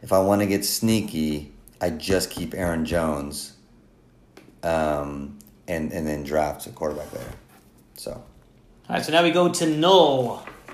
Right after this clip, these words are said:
Speaker 2: Hello, Null.
Speaker 1: What do
Speaker 2: So,
Speaker 1: we got? Okay.
Speaker 2: Null's got, um, that Q B,
Speaker 1: Couple,
Speaker 2: Justin Herbert.
Speaker 1: couple options.
Speaker 2: So who is round three?
Speaker 1: Round three.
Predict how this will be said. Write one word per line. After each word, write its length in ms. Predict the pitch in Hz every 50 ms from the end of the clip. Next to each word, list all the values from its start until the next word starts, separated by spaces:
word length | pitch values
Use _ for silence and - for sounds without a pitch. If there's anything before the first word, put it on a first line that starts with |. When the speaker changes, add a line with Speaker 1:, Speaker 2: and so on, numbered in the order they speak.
| - - - - - - -
Speaker 2:
Hello, 320 | - 233 220 190 175 160 156
Null. 520 | 151 151 151 147 147 156 180 208 233 208
Speaker 1:
What 1040 | - - - - - - - - - - - - - - - - _ _ _ _ - -
do 80 | 95
Speaker 2:
So, 160 | 95 - 156
Speaker 1:
we 60 | 156 -
got? 340 | - - - - - - - - - - _ - 98 95 90 -
Okay. 100 | - - - - - -
Speaker 2:
Null's 440 | 147 160 180 220 240 233 226 - 175
got, 380 | 208 202 196 190 190 - -
um, 960 | 185 180 180 180 180 185 185 185 185 190 190 190 196 196 196 202 202 202 202 - - - - - - _ _ _ - _ _ _ 127 123 135 151
that 360 | 147 151 151 147 147 - -
Q 280 | - - 214 233 233
B, 280 | 190 185 226 214 185 156
Speaker 1:
Couple, 120 | 139 135
Speaker 2:
Justin 520 | 131 120 110 - - - - 160 156 156 147
Herbert. 520 | 131 147 170 170 143 123 117 113 113 - -
Speaker 1:
couple 260 | 117 104 104 98 90
options. 640 | 87 85 87 - - 104 95 98 101 101 - - - - -
Speaker 2:
So 420 | - - - 143 135 135 135 135 127
who 200 | 135 180 190 190
is 920 | 190 196 214 214 202 180 175 170 170 170 165 160 - - - - - - - - _ - -
round 520 | - 127 131 151 160 165 160 160 160 156 135
three? 800 | - - - - 160 170 175 185 208 214 - 110 120 185 226 -
Speaker 1:
Round 320 | 107 101 92 92 90 87
three. 360 | 90 90 87 85 85 85 87